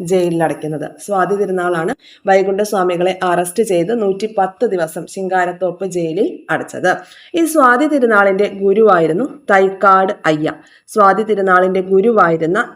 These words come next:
തൈക്കാട് അയ്യയുടെ നിർദ്ദേശപ്രകാരം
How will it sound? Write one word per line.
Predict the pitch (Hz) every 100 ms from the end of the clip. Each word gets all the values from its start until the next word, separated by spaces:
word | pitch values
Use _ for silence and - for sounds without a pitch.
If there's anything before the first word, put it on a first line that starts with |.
| -
തൈക്കാട് | 202 214 220 - 240 240 269 -
അയ്യയുടെ | 185 180 185 175 247 254
നിർദ്ദേശപ്രകാരം | 208 180 185 185 190 185 160 160 156 285